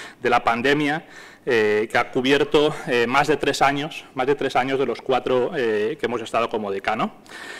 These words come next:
Bueno, una vez finalizado eso, eh, la pandemia, eh, pues sin solución de continuidad, para que no nos relajásemos, eh, la caprichosa realidad, pues, también ha introducido en nuestro modelo nuevas variables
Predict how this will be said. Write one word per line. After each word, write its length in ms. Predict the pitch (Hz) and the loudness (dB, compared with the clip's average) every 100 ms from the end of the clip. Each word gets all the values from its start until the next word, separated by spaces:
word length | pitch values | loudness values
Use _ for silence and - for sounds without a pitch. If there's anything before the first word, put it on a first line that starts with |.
| - - - - - - | -16 -18 -20 -20 -20 2
Bueno, 260 | 170 185 | 6 8
una 180 | 180 190 | 8 8
vez 160 | 185 196 | 6 6
finalizado 600 | 196 190 190 190 190 208 | 4 6 6 6 6 6
eso, 280 | 202 202 240 - - | 6 6 4 0 0
eh, 720 | 160 135 135 131 127 127 175 | 2 4 4 4 4 4 2
la 160 | 175 131 | 2 2
pandemia, 680 | 135 139 175 180 180 190 208 | 2 4 4 4 2 0 0
eh, 260 | 151 127 120 | 0 2 2
pues 160 | 135 - | 0 0
sin 140 | 127 | -2
solución 340 | 127 120 156 | 0 2 2
de 100 | 165 | 2
continuidad, 540 | 165 160 170 160 170 170 | 2 2 2 4 2 2
para 180 | 127 113 | 0 0
que 120 | 127 | 0
no 100 | 151 | 0
nos 120 | 151 | 2
relajásemos, 720 | 143 139 - 170 147 170 - 160 | 4 2 4 2 2 0 -6 -4
eh, 480 | 127 113 110 113 - | -2 0 -2 -2 -4
la 380 | 131 120 113 120 | 0 2 4 2
caprichosa 480 | 123 - 120 139 156 | 0 0 -2 0 0
realidad, 360 | 147 139 147 - | 2 4 2 0
pues, 160 | 135 | -2
también 260 | - 123 135 | 0 0 0
ha 40 | |
introducido 580 | 143 143 135 135 151 147 | 0 0 0 2 2 2
en 60 | 127 | 2
nuestro 260 | 127 135 | 0 0
modelo 360 | 120 123 147 151 | 2 2 2 2
nuevas 280 | 139 143 143 | 2 2 4
variables 540 | 131 160 151 156 - | 4 6 4 2 -2